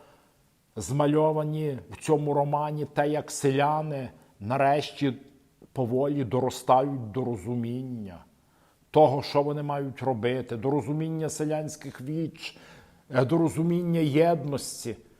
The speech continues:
якої так зараз нам бракує. І якщо українське селянство і Рафалович і так далі в той час знаходили у собі сили, не маючи ніякого досвіду,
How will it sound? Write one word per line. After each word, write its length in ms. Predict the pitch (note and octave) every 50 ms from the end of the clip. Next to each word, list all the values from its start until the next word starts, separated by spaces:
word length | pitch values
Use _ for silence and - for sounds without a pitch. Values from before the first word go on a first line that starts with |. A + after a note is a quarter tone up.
| _ _
якої 380 | - C3+ C#3+ D3 E3 E3 D#3 D3
так 200 | - E3+ D#3 B2+
зараз 460 | F#2+ A#2 D3+ D3+ D3+ - A2+ - -
нам 180 | D3 C3+ B2+ A#2+
бракує. 640 | - B2 A#2+ - - B2 B2 A#2 A2+ A2 G2+ F#2+ - - _ _ _ _ _ _ _ _ _ -
І 100 | - D#3+
якщо 500 | E3+ F#3 F3 - - F3+ F#3+ F#3+ F3 E3 -
українське 640 | C#3+ - - E3+ F3 F3+ F#3+ F#3+ E3 - - E3+ D#3+
селянство 720 | - - D3 D3+ D3+ D3+ D#3+ E3 D3+ - - - D3 D3+
і 80 | D3+ D3+
Рафалович 720 | C#3+ C#3+ - - C#3+ C#3+ D3 D#3+ E3+ E3+ D3+ - - C#3
і 20 |
так 220 | B2 - C#3+ A#2+ A#2
далі 240 | D#3+ D#3 D#3+ D#3+
в 80 | D#3 C3+
той 200 | - - D#3 D3+
час 280 | D#3 - D3+ F3+ F3+ D3
знаходили 600 | G#2+ A#2 D3+ D3 - - F3 F3 D#3+ E3+ D#3+ D#3+
у 80 | D3 C3
собі 280 | - - D3 C3+ C#3+
сили, 480 | D3 - - - E3+ E3+ E3 D#3 C#3+ A#2
не 140 | D#3+ D#3+ D#3+
маючи 400 | E3 E3 E3+ E3+ E3 - - E3
ніякого 520 | E3+ E3+ E3+ D#3+ D3+ - - D#3 D3+ D3+
досвіду, 680 | C#3+ A#2+ C#3 D#3 D3+ D3 A#2+ - - A2+ A2 G2 A2